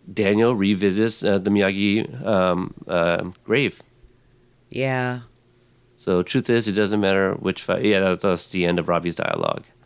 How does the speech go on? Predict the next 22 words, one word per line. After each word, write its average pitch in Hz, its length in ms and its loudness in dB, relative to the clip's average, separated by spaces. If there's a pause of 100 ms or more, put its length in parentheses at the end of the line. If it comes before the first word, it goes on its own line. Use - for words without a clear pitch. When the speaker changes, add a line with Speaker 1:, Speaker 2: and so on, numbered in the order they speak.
(500)
Speaker 2:
Uh-huh. 139 600 -4 (480)
Speaker 1:
So, 85 580 -2 (380)
um, 92 500 -2 (360)
I - 100 -2
don't 131 300 0
see 151 180 0
the 147 80 0
car 135 240 0
in 135 80 0
the 127 60 -2
background, 120 460 -2
so 92 120 -2
I 90 40 2
don't, 90 520 0
I 92 60 0
don't 98 120 0
know 98 60 0
if 87 80 -4
he 95 80 -12
parked 98 240 -4
somewhere 87 320 -2
else, 117 580 -2